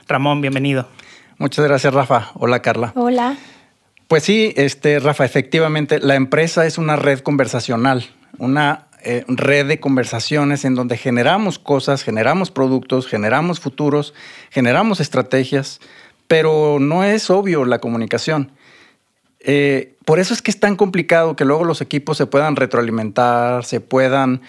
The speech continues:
Speaker 2: eh, reclamar, se puedan, eh, digamos, tomar decisiones juntos. No es tan fácil porque la comunicación es compleja entre todo el equipo, ¿verdad?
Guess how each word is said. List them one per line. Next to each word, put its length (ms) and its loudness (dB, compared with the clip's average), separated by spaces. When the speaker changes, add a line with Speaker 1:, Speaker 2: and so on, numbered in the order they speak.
Speaker 2:
eh, 400 0
reclamar, 1000 0
se 200 -2
puedan, 680 0
eh, 600 0
digamos, 720 0
tomar 280 2
decisiones 460 -2
juntos. 600 -2
No 100 2
es 80 -2
tan 180 0
fácil 340 0
porque 220 -2
la 140 2
comunicación 640 0
es 80 -4
compleja 520 -4
entre 260 -4
todo 180 -2
el 120 -4
equipo, 340 -6
¿verdad? 320 0